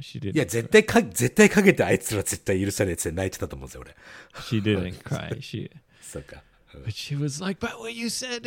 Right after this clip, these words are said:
Speaker 1: and you said this, and you said," and we said, "No, it was all just a joke." Because, you know, we started at my house.
Speaker 2: はい。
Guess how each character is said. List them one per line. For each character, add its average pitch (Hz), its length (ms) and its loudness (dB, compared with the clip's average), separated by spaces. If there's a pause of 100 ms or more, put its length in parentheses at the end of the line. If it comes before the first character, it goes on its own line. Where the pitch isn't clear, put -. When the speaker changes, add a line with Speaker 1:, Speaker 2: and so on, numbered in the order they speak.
Speaker 1:
and 226 120 -10
you 240 80 -4
said 233 340 -6
this, 233 340 -2
and 226 240 -10
you 233 120 -6
said," 220 440 -8
and 156 120 0
we 165 160 2
said, 170 360 -8
"No, 185 420 -6
it 185 220 -10
was 180 300 -10
all 175 640 0
just 165 380 -4
a 156 60 -2
joke." 151 400 0 (2250)
Because, 156 400 4
you 202 80 4
know, 170 140 6
we 165 240 2
started 151 800 2
at 120 180 -2
my 101 120 0
house. 127 220 -2
Speaker 2:
は 101 80 -2
い。 - 60 -8